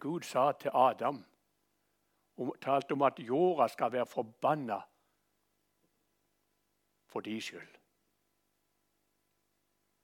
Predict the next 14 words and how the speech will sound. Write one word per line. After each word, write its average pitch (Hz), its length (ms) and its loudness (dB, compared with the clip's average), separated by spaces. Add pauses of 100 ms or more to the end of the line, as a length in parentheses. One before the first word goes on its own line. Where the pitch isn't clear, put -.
(1000)
Hva 240 180 6
var 240 200 8
det 269 60 -8
som 240 180 -4
Gud 214 160 0
hadde 269 160 4
skapt? - 540 0 (340)
Han - 120 2
så 240 360 4
at - 80 -4
alt 196 280 4
var 247 120 6
såre 208 320 4
godt. - 500 -4